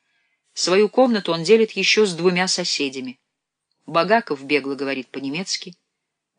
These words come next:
довольно ясно выражает свои мысли на этом языке, если не считать несколько неясного словечка «классно»,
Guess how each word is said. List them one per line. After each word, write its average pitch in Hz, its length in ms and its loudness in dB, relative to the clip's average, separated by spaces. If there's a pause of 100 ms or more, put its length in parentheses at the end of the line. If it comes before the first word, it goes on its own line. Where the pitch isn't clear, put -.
довольно 214 380 4
ясно 214 440 4
выражает 180 460 2
свои 143 200 -2
мысли 156 300 -4
на 139 160 -4
этом 131 160 -12
языке, 127 500 -10 (360)
если 147 260 -4
не 147 100 -4
считать 151 400 -2
несколько 139 440 -8
неясного 143 500 -6
словечка 143 640 -4 (380)
«классно», 180 760 -2